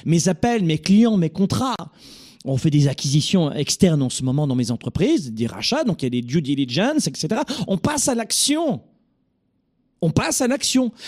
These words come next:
Mais la plupart des gens font l'inverse. Ils se lèvent. Bon.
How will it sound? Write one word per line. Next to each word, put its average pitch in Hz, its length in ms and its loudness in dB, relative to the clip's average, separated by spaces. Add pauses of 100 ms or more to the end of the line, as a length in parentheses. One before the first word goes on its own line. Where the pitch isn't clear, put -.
(160)
Mais 202 80 6
la 208 100 4
plupart 254 280 4
des 240 80 6
gens 254 140 4
font 247 140 2
l'inverse. 277 500 2
Ils 196 60 0
se - 140 2
lèvent. 247 260 6 (2000)
Bon. 196 260 0